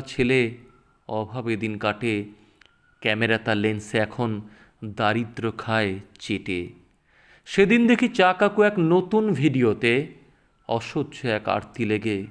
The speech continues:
করুণ চোখে মুখে। সামান্য তার জীবন জুড়ে একটু চায়ের স্বাদ,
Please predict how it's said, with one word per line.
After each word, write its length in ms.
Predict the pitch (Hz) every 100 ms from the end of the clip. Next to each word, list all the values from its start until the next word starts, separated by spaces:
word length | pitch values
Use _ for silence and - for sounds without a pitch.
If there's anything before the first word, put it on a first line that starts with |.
| - -
করুণ 440 | 117 110 113 113
চোখে 320 | - 101 -
মুখে। 400 | 95 92 - 95 - - _ _ _ _ - _
সামান্য 580 | - 131 123 127 131 127
তার 260 | 127 120
জীবন 360 | 110 117 120 120
জুড়ে 420 | 117 123 120 120 120
একটু 340 | 120 - 123
চায়ের 440 | 117 123 110 113 110
স্বাদ, 560 | - 117 113 113 104